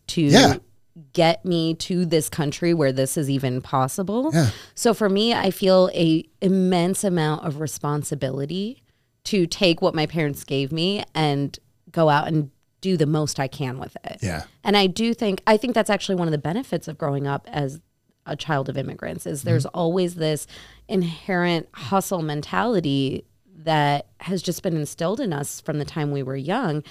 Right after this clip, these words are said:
Speaker 1: because my parents had to do that. They came here with twenty-six dollars. They didn't
Speaker 2: Yeah.
Speaker 1: have any money.
Speaker 2: Yeah.
Speaker 1: And twenty-six dollars back then did not take them very far. And, you know, my dad, for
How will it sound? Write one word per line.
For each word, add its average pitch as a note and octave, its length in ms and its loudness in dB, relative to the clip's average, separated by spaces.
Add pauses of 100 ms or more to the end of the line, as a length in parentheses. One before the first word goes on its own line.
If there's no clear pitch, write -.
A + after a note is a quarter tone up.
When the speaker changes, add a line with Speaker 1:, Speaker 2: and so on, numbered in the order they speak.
(240)
Speaker 1:
because G3 200 -4
my F#3 100 2
parents F3+ 260 -2
had E3+ 120 -4
to C#3 60 -10
do F#3+ 100 -2
that. C4 120 0
They E3+ 80 -2
came A3+ 160 0
here A#3 100 2
with D#3+ 120 0
twenty-six D#3 480 0
dollars. F3 580 2
They E3 220 2
didn't F3 260 8
Speaker 2:
Yeah. - 40 8
Speaker 1:
have D3 100 4
any G3+ 200 6
money. B2+ 380 -2
Speaker 2:
Yeah. B2 280 4 (220)
Speaker 1:
And F#3 260 4 (140)
twenty-six A3 500 -2
dollars G3+ 340 4
back F3 200 -2
then D#3 380 2 (520)
did G3 180 2
not F#3+ 220 4
take - 180 -2
them A3+ 120 2
very F#3 220 2
far. G3+ 320 0
And, D#3 280 2
you F3 100 0
know, D#3+ 80 2
my D#3+ 100 0
dad, F#3+ 340 0
for E3 540 2